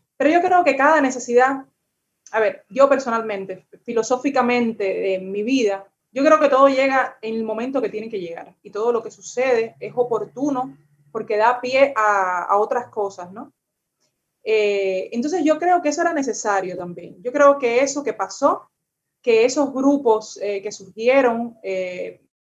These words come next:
esa exploración magistral que hace El Ciervo Encantado, Inelda, eh, ese tipo de teatro más intimista y todas esas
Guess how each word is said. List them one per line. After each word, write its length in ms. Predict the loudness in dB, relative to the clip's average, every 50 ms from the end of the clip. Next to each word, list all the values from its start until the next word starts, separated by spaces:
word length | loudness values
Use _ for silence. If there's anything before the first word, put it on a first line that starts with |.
| -20 -20 -20 _ _ _ _ _ _ _ _ _ _ _ _ _ _ _ _ _ _ _ _
esa 280 | -16 -12 -8 -6 -6 -6
exploración 580 | -6 -4 -2 0 0 0 -2 0 -2 0 0
magistral 560 | 0 -2 -4 -6 -12 -6 -2 -2 -2 -2 -4
que 100 | -6 -8
hace 160 | -6 -6 -6 -8
El 60 | -8
Ciervo 320 | -4 -4 -4 -2 -2 -4
Encantado, 500 | -4 -4 -8 -8 -4 0 0 2 2 0
Inelda, 580 | -2 -6 -6 -8 -10 -8 -8 -8 -8 -8 -10 _ _ _ _ _ _ _ _ _ _ _ _
eh, 1120 | -8 -4 -4 -2 -2 -2 -2 -2 0 0 -2 -2 -4 -6 -12 -14 -14 -14 -14 -14 -14 -16 -18 -20 -20 _ _
ese 220 | -4 -4 0 0 0
tipo 240 | 0 0 2 2
de 60 | 4 4
teatro 280 | 4 2 2 2 0
más 160 | 0 0 -2
intimista 960 | -2 -4 -4 -4 -6 -8 -4 -2 -2 -4 -4 -6 _ -2 -2 0 0 0 -4 -6
y 460 | -10 -10 -8 -6 -6 -6 -8 -10 -12 -10
todas 340 | -4 -2 -2 -2 0 -2
esas 420 | -4 -4 -4 -6 -8 -8 -12 -20